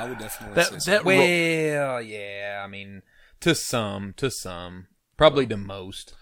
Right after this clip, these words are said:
Speaker 2: Well, I mean, like,
Speaker 3: Not to me.
Speaker 2: the
Speaker 1: Lonesome
Speaker 2: have
Speaker 1: Dove.
Speaker 3: Yeah.
Speaker 1: Yeah.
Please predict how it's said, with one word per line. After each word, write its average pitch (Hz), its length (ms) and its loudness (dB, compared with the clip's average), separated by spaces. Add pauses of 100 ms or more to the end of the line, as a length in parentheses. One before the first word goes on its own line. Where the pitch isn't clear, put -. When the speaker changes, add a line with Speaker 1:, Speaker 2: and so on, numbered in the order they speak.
(340)
Speaker 2:
Well, 208 120 2
I 202 40 2
mean, 180 200 0
like, 135 280 0
Speaker 3:
Not 107 200 -4
to 95 100 -12
me. 98 460 -14 (600)
Speaker 2:
the 135 80 -4
Speaker 1:
Lonesome 156 300 4
Speaker 2:
have 131 80 2
Speaker 1:
Dove. 113 360 -4
Speaker 3:
Yeah. 98 380 -2
Speaker 1:
Yeah. 98 200 -12